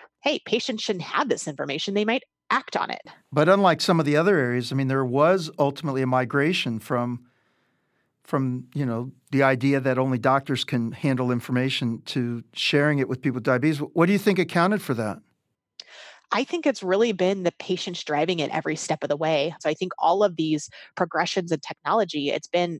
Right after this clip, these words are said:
Speaker 1: pushes by people living with diabetes, people living with the disease who've said,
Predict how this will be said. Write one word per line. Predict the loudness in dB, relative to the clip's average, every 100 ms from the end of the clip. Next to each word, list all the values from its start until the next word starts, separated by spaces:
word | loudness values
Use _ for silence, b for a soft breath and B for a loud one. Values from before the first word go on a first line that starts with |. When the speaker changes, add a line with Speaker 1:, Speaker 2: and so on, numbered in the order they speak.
| _
Speaker 1:
pushes | -10 -6 -6 -4
by | 0 2 2 0 -4
people | -10 -4 -2 -2
living | 0 -2 -2
with | -2
diabetes, | 0 -2 -2 -4 -6
people | -6 -6 -2
living | 0 0
with | -4
the | -4
disease | -4 -2 0 0 -2
who've | -10
said, | -2 -2 -2